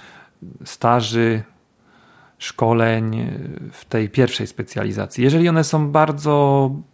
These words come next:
pokrewne do siebie, tak jak na przykład interna z medycyną rodzinną, czy interna z geriatrią, albo z medycyną paliatywną, no to można śmiało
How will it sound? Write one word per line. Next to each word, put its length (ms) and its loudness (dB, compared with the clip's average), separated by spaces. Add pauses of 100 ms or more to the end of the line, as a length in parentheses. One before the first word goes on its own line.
(140)
pokrewne 580 2
do 200 -4
siebie, 380 0
tak 120 0
jak 140 -10
na 60 -4
przykład 360 -6 (540)
interna 640 2
z 160 -6
medycyną 400 0
rodzinną, 680 0 (920)
czy 560 0
interna 460 0
z 60 -6
geriatrią, 840 2 (1040)
albo 220 -2
z 40 -2
medycyną 420 0
paliatywną, 560 0
no 140 2
to 340 2 (640)
można 760 2 (840)
śmiało 560 0